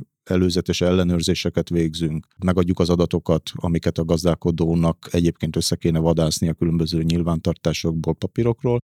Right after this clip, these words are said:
Ami nálunk megvan, előre megszemélyesítjük a kérelmeket, és évről évre ennek folytán jobb kérelmek jönnek be.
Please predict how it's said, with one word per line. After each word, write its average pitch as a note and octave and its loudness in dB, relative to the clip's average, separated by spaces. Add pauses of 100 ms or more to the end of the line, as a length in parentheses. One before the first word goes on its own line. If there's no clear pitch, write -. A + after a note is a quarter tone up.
(120)
Ami G2 0
nálunk G2+ 2
megvan, G2+ 0
előre F#2+ 0 (180)
megszemélyesítjük F2 -4
a D#2 -2
kérelmeket, G2+ 0 (520)
és - -6
évről E2+ 4
évre E2+ 4 (380)
ennek E2 -2 (180)
folytán D#2+ 0
jobb D#2+ 0
kérelmek D#2+ 0
jönnek D#2 -2
be. E2 -4